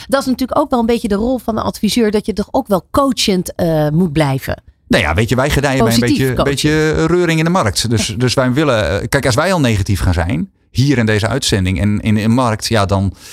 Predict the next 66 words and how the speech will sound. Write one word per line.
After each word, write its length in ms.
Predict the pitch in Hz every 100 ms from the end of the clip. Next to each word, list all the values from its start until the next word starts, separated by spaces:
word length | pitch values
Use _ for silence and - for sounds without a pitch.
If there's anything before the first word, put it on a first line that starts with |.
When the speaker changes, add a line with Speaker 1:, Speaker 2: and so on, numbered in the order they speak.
| - -
Speaker 2:
wat 120 | 90
kunnen 140 | - 90
we 60 |
dan 80 | 90
verwachten 280 | 85 92 -
van 80 | 101
de 60 | 98
ondernemers? 420 | 107 123 107 78
Speaker 1:
Ja, 60 |
Speaker 2:
Dus 80 | -
Speaker 1:
maar 100 | -
je 40 | 156
Speaker 2:
het 80 | -
Speaker 1:
hebt 100 | 254
ook 80 |
zorgplicht 760 | 185 311 247 - 233 254 - 202
die 160 | 226 220
af 100 | 196
en 60 |
toe 140 | 214 202
eventjes 380 | 185 - 180
een 80 | 180
soort 220 | 156 185 -
van, 160 | 170
Speaker 2:
Nee, 80 | 175
Speaker 1:
eh, 0 | 175
Speaker 2:
maar 20 |
wij 80 | 160 147
Speaker 1:
"Hallo, 40 | 160
Speaker 2:
zijn, 120 | 240
Speaker 1:
wakker 160 | 147 175
worden." 260 | 175 180 214
Speaker 2:
wij 120 | 127 147
brengen 220 | 147 139
de 40 |
ratio 380 | 127 131 123 117
bij 120 | 104
de 60 | 98
emotie, 460 | 92 80 82 - 95
hè? 80 |
Dat 140 | 123 113
is 80 | 101
wat 120 | 90
wij 120 | 85
doen. 220 | 73 76
Speaker 1:
De 120 | - 165
Speaker 2:
Hè, 120 | 160
dus 100 | -
Speaker 1:
ratio 400 | 214 233 - 185
bij 160 | 170 160
de 100 | 160
emotie. 460 | 156 143 147 151 - - -
Je, 200 | 240 269 240
het 280 | 269 262 277
onderwerp 320 | 285 269 240
van 120 | 233
da-, 220 | 214 214 208
van 160 | 214
vandaag 280 | 196 196 180
is 80 | 180
je 100 | 175
bedrijfspand 680 | 151 160 233 247 - 220 196
in 100 | 175
eigen 340 | - 185 - 147
gebruik 440 | 135 143 190 233
nemen. 420 | 220 220 214 285